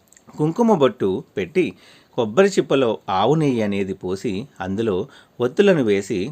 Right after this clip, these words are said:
కొబ్బరి దీపాన్ని వెలిగించాలి. ఈ కొబ్బరి దీపం వెలిగించిన మరుక్షణమే శివపార్వతులు ప్రత్యక్షమవుతారని నమ్మకం. కాబట్టి ఈ నారికేల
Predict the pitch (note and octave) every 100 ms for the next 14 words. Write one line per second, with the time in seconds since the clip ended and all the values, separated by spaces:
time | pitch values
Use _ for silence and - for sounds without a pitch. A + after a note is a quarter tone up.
0 | - G2+ A2+ C#3 A#2+ G#2 F#2 E2+ B2+ D3
1 | F2+ E2 E2 E2 D#2 - - _ _ _
2 | - _ _ D#3 G#3+ A#3 - G2 A2 G2+
3 | F#2 F#2 G#2 G2 F#2 F#2 G2 F#2+ G2+ F2
4 | - - G#2+ F#3 - C#3 G#2+ G#2+ G#2+ F2
5 | - _ - - A2 B2+ C#3 A#2+ G#2+ G2
6 | F2 E2+ - G2 - E3 - E3+ B2 G#2
7 | G2+ F#2 E2+ E2 - F#2 E2 E2 D#2 -
8 | - - _ - G#2+ G#2 A#2+ B2+ B2 -
9 | A#2 G#2+ F2+ G2+ F3 F#3+ D#3 C3 G#2